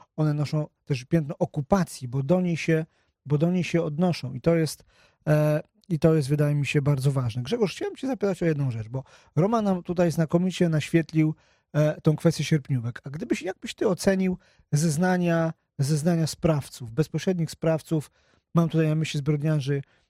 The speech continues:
e, niemieckich, nazistowskich w tych aktach, bo czytając, e,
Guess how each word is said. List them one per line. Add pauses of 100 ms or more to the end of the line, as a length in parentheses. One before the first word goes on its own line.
(180)
e,
niemieckich, (140)
nazistowskich
w
tych
aktach,
bo (440)
czytając, (600)
e,